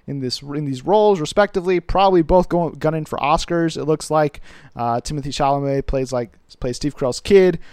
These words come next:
who has gone down a darker path than anticipated. He's strung up on drugs and he's addicted, and, uh, it's about Steve Carell trying to connect with him after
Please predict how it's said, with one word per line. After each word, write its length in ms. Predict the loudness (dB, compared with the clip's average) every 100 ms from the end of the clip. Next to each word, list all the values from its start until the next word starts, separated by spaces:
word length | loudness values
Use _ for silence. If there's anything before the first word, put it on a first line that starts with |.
| -20 -8
who 200 | -2 0
has 420 | 0 -4 -10 -16 -4
gone 280 | -2 -2
down 220 | -2 -2 -4
a 60 |
darker 340 | 0 -2 -2 -2
path 300 | 0 0 -2
than 100 | -10
anticipated. 680 | -2 -2 0 -2 0 -2 -6
He's 160 | -8
strung 320 | -8 -6 -4
up 160 | -4 -6
on 120 | -8
drugs 540 | -4 0 2 0 -4 -12
and 100 | -12
he's 140 | -10
addicted, 520 | -6 -6 -4 -4 -4
and, 180 | -6 -10 -16 -20 -20 -6
uh, 440 | -2 0 0 -2 -6
it's 100 | -2
about 180 | -2
Steve 180 | -2 -6
Carell 140 | -2 -2
trying 200 | -2 -6
to 80 | -6
connect 300 | 0 0 0
with 120 | -4
him 120 | 0
after 440 | 0 0 -4 -4